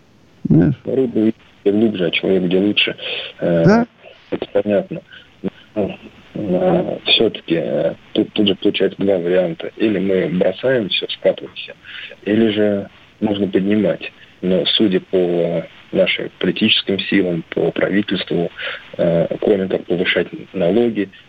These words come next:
Speaker 2: э, больше мы ничего не, абсолютно ничего не можем. И просто вот, э, жалко людей, э, и я, я работаю инженером, и с-, смотрю,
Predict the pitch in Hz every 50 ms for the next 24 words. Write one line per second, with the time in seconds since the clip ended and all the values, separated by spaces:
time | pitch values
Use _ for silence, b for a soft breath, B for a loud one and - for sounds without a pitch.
0 | _ - - 87 85 85 85 82 82 82 82 82 82 82 80 - - - - -
1 | - - - - - 107 - - - 107 107 104 - - 120 110 98 95 90 -
2 | - - 82 - - - - - _ _ _ _ - - - 110 - - - 131
3 | - - 98 92 85 - - 95 87 85 85 85 82 82 85 87 - - B B
4 | B B B B B B - - - 104 101 - - - 98 95 95 95 - -
5 | - 95 95 90 87 87 - - - 92 101 101 92 95 - - 85 85 87 107
6 | 110 113 104 92 - 90 85 87 85 85 85 80 87 85 85 - - 95 87 92
7 | 92 87 - - 90 90 87 85 90 87 - - 87 87 82 87 101 107 120 117
8 | 104 90 82 - 87 85 82 - - - - - - - 90 87 - 110 117 123